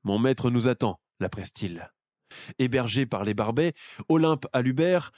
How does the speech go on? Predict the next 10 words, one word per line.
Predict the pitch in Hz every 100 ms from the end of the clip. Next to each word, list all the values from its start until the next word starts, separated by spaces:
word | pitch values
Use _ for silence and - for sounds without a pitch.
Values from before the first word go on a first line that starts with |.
| -
repart | - 131 156 180
pour | - 131 135
Lyon | 156 180 175
au | 123
petit | 113 135 143
matin. | 113 - 85 - _ _ _ _ _ _
Manifestement, | - 110 113 120 - 127 170 180 - - 117
avec | 117 127
ce | -
témoignage, | 101 113 101 120 160 175 131